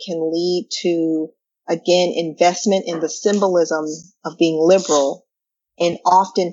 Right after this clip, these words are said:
fails to translate into meaningful action in the world. There's sort of a self-satisfaction in, "Well, I'm liberal. I'm not that bad type of white person over there. I'm a good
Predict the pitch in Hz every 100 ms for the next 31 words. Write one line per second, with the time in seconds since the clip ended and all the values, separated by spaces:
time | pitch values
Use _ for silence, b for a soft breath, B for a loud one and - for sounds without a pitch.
0 | - 180 170 165 - 160 - 190 190 190
1 | 165 151 147 - 170 - 165 160 175 170
2 | 160 - - 160 160 - 160 151 - 156
3 | 151 151 160 131 - - - _ _ _
4 | 170 160 190 170 160 - - 185 185 -
5 | - 170 160 - - 170 170 - 160 156
6 | 147 156 156 151 151 151 _ _ _ 175
7 | 165 208 233 214 185 - - _ - 180
8 | 190 185 165 156 165 117 - 165 160 156
9 | - - 170 160 151 151 156 - 156 160
10 | 151 165 190 202 165 165 156 254